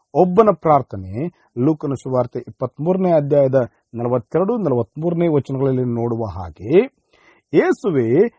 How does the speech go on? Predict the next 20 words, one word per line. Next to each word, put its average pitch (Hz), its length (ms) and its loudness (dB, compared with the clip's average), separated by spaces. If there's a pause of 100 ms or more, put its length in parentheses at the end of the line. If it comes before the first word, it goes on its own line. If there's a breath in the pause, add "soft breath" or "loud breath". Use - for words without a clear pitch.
(160)
ನೀನು 277 540 0
ನಿನ್ನ 156 260 2
ರಾಜ್ಯವನ್ನು 196 960 2
ಪಡೆದವನಾಗಿ 139 720 -2
ಬರುವಾಗ 110 580 -4 (460)
ನನ್ನನ್ನು 233 580 -2
ನೆನೆಸಿಕೋ" 135 760 0
ಅಂದನು. 98 320 -6
ಅದಕ್ಕೆ - 580 -6
ಯೇಸು, 175 840 -4 (260 soft breath)
"ಈ 120 40 -2
ಹೊತ್ತೇ 196 800 2 (240 soft breath)
ನನ್ನ 151 360 0
ಸಂಗಡ 131 460 -2 (420 soft breath)
ಪರದೈಸಿನಲ್ಲಿರುವಿ 170 1120 0
ಎಂದು 147 280 0
ನಿನಗೆ 135 440 0 (200)
ಸತ್ಯವಾಗಿ 123 760 -2
ಹೇಳುತ್ತೇನೆ" 113 580 0
ಎಂದು 107 680 -4